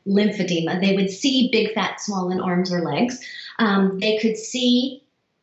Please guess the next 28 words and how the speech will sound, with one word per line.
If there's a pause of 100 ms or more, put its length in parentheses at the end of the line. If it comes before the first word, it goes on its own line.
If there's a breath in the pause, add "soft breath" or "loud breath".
(340)
gait
deviations.
They
could
see (120)
frozen
shoulders. (400 loud breath)
Um,
and
they
would
react
to
that
and
send
them
for
rehabilitation
when
those
issues
were
significant
and
became
very
disabling.